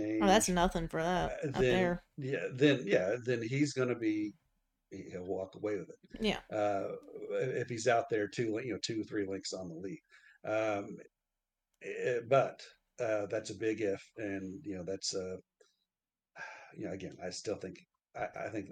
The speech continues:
Speaker 2: all the Americans are up against it, uh, with the, with the O'Brien
Speaker 1: Yeah.
Speaker 2: horses, quite frankly. That's where I am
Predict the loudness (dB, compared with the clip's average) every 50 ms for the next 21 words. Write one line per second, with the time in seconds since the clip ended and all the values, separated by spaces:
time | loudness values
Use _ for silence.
0 | -2 2 4 4 4 4 2 0 0 0 -2 -2 -4 -6 -6 -4 -4 -4 -4 -6
1 | -8 -8 -8 -8 -8 -8 -10 -10 -12 -14 -16 -16 -14 -14 -10 -10 -8 -8 -8 -10
2 | -12 -14 _ -8 -8 -6 -6 -8 -8 -8 -10 -12 -10 -10 -10 -10 -10 -8 -8 -6
3 | -4 -4 -4 -4 -6 -8 -10 -14 -16 -16 -12 -10 -10 -12 -10 -12 -14 -14 -14 -18
4 | -20 -20 _ -10 -10 -6 -4 -4 -4 -4 -8 -10